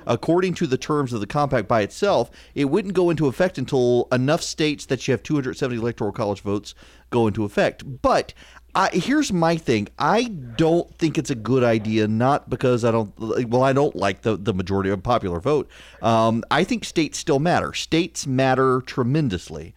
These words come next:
States are semi-sovereign entities. And the people of a state should have their state's electoral college votes go for who the people of that state wanted. The people of that state may not want Hillary Clinton. Therefore, their vote should not have to go to Hillary Clinton.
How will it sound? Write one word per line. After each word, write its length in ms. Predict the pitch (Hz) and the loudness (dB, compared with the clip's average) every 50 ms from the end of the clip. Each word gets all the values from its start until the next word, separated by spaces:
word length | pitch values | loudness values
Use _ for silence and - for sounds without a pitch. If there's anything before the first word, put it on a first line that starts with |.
| - - - - - - | -20 -20 -20 -20 -20 -20
States 440 | - - - - 151 160 185 - - | -16 -12 -4 0 0 0 0 0 0
are 100 | 165 135 | 0 0
semi-sovereign 760 | - - - 156 151 165 165 156 - 151 143 143 131 139 139 139 | 0 0 0 0 2 2 -2 0 0 2 2 2 2 2 2 2
entities. 760 | 156 160 147 - 110 - - 92 76 73 - - - - - - - - - - - - _ - | 2 0 -2 -4 -6 -6 -8 -10 -10 -10 -14 -16 -18 -18 -18 -20 -20 -20 -20 -20 -20 -14 _ -2
And 580 | 135 135 131 131 131 127 127 127 131 131 123 - - _ _ - | 0 2 2 4 2 2 2 2 0 0 -2 -4 -6 _ _ -6
the 140 | 131 127 - | -4 -4 -4
people 440 | - - - 175 170 - 202 190 | -2 -4 -4 -2 0 2 2 2
of 80 | 185 165 | 2 2
a 60 | 180 | 0
state 440 | - - - 131 113 113 123 - - | -4 -2 0 2 2 2 0 -2 -6
should 320 | - - - - 139 127 | -10 -8 -2 -2 0 0
have 360 | 117 117 127 123 120 123 127 117 | 0 2 2 2 2 0 0 0
their 160 | 123 135 147 | 0 0 0
state's 320 | - - 139 139 139 - | 0 0 -2 -2 -2 -2
electoral 320 | 143 127 127 - - 147 147 | -2 -2 -2 -2 -4 -4 -2
college 260 | - 117 113 110 107 | 0 0 0 -2 -2
votes 300 | - 107 107 107 - - | -2 -2 -2 -2 -4 -4
go 360 | - 123 113 104 110 131 143 - - - - _ | 0 2 2 4 2 2 0 -4 -12 -20 -20 _
for 400 | - - 135 127 127 127 135 127 | -6 0 2 2 4 4 2 2
who 260 | 101 135 143 151 165 | 2 2 2 2 2
the 100 | 160 170 | 0 0
people 240 | 160 180 165 165 165 | 0 0 0 0 0
of 60 | 170 | 0
that 160 | 160 175 175 - | 0 0 0 0
state 200 | - 190 175 165 | 0 -2 0 2
wanted. 380 | 226 262 254 - 92 92 - - - - - - | 2 2 2 2 0 -2 -6 -12 -20 -20 -8 -6
The 80 | - 135 | -2 0
people 240 | 175 165 - 170 | 2 2 2 2
of 60 | 170 151 | 2 2
that 160 | 170 170 - | 0 0 0
state 200 | - 196 185 - | 0 0 0 2
may 200 | 180 202 208 214 | 2 2 2 4
not 240 | 208 214 220 - 233 | 4 2 2 4 4
want 220 | 254 262 214 185 | 2 2 2 0
Hillary 340 | 127 127 113 110 107 107 95 | 0 0 0 0 0 -2 -4
Clinton. 440 | - - 104 90 - - 196 240 - _ _ _ _ _ _ _ _ | -4 -6 -6 -6 -6 -8 -10 -10 -12 _ _ _ _ _ _ _ _
Therefore, 600 | - 107 131 139 147 175 - - 147 147 170 196 | -4 0 2 2 2 2 0 2 2 2 2 2
their 200 | 170 135 151 170 | 2 2 2 2
vote 240 | 151 135 165 185 185 | 2 2 2 0 0
should 180 | - - 190 165 | 0 0 0 2
not 160 | 175 185 175 | 2 2 2
have 140 | 175 180 - | 2 0 -2
to 80 | 180 | -6
go 340 | 156 139 151 180 208 214 202 | -6 -2 0 2 2 2 0
to 140 | - - 107 | 0 -2 -4
Hillary 320 | 92 107 98 92 87 82 | -4 -4 -4 -4 -6 -6
Clinton. 400 | 78 - 90 - - _ - - | -6 -8 -8 -8 -10 _ -20 -20